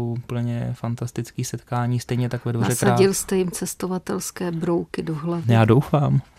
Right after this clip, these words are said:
Speaker 1: takový, ale s rozumem. <laughs> Dvůr Králové, starostka v té době podpořila, zasadili jsme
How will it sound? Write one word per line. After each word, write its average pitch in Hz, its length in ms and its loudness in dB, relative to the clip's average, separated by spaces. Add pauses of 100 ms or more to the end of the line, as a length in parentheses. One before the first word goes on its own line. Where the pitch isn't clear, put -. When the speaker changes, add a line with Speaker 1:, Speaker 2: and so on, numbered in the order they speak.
(100)
Speaker 1:
takový, 117 480 0
ale 113 220 0
s - 140 -4
rozumem. 120 540 6 (800)
<laughs> - 800 -12
Dvůr 127 260 4
Králové, 131 720 4
starostka 123 1000 -4
v 120 60 -8
té 123 160 -4
době 120 260 -2
podpořila, 120 640 -2
zasadili 113 440 -6
jsme 113 400 -4